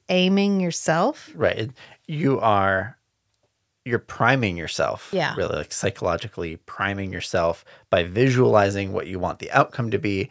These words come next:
Speaker 2: You become primed to observe the kinds of things that will get you there.
Speaker 1: Right. And that's great.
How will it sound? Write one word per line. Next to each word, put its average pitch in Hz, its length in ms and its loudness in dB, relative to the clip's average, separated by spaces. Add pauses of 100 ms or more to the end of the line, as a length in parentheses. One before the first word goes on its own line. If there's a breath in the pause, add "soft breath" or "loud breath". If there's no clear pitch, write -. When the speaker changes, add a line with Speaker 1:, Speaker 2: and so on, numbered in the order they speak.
(800 loud breath)
Speaker 2:
You 107 140 -6
become 82 380 -6
primed 101 720 0 (200)
to 101 300 -2
observe 101 680 -2
the 107 80 -2
kinds 98 380 -6
of 95 120 -4
things 135 640 -6
that 127 200 -2
will 104 120 -6
get 98 220 -6
you 90 140 -16
there. 78 400 -16
Speaker 1:
Right. 320 420 0
And 247 140 0
that's 277 240 -2
great. 294 360 -4